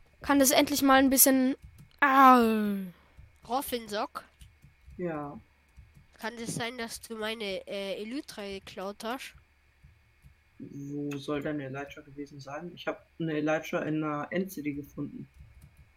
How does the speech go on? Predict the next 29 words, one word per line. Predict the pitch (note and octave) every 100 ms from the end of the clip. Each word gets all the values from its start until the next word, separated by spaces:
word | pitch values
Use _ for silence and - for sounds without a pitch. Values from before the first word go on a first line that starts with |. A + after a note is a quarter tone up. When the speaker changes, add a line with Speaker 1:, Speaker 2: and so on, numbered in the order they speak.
| _ _ _
Speaker 2:
Ich | A#3
hab | A#3+ A#3+ A3+
eine | A#3+ A#3+
in | A3+
den | A3+ A3+ G#3+ G#3+
Truhen | - C#4 C4+
gehabt | A#3+ G#3 G#3 G#3+ G#3
und | G#3
die | A#3
ist | G#3+
jetzt | A3 - -
weg. | G3 - - _ _ _ _ _ -
Speaker 3:
Nope. | D3+ D#3 D#3 - - _ _ - - -
Ich | D#3 D3+ -
Speaker 1:
Er | G#3
Speaker 3:
weiß | A3+
Speaker 1:
hatte | A3 D3+
Speaker 3:
nicht, | A#3
Speaker 1:
auch, | F#3+ A#3 A3
Speaker 3:
warum. | F3+ A3+
Speaker 1:
äh, | A3+ A3+ A3+
noch | A3 G#3+ - -
fast | A#3 A3 -
ganze | - G#3 -
Dia-Rüstung | G3 A3+ A3 G#3 G3+ F3 F#3
und | F#3 F#3+
so | F3+
drin, | F3+ F3 E3+ D3
also. | E3+ E3+ D#3+